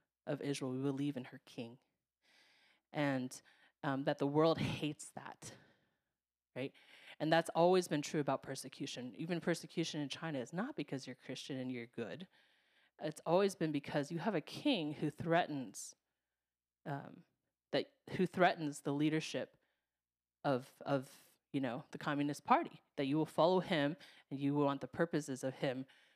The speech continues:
more than you would want the purposes of the Communist Party. And so, um, as we start to watch this, I just wanna encourage you guys. Um, I've told Becca and Joseph,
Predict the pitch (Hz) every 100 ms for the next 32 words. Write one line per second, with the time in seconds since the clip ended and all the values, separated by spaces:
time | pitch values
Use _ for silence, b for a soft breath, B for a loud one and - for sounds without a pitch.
0 | b 151 165 165 151 147 143 139 131 -
1 | - 135 127 - 139 139 131 135 127 135
2 | - 165 - 165 B B B B - 147
3 | 151 165 156 165 B B - _ - 151
4 | 143 127 - _ _ _ _ _ _ -
5 | 170 170 160 170 147 - 156 143 151 180
6 | - - 143 135 135 165 175 180 165 143
7 | 135 - 170 175 160 143 127 123 - 139
8 | 123 - 156 156 - 156 151 151 151 180
9 | 147 147 165 214 220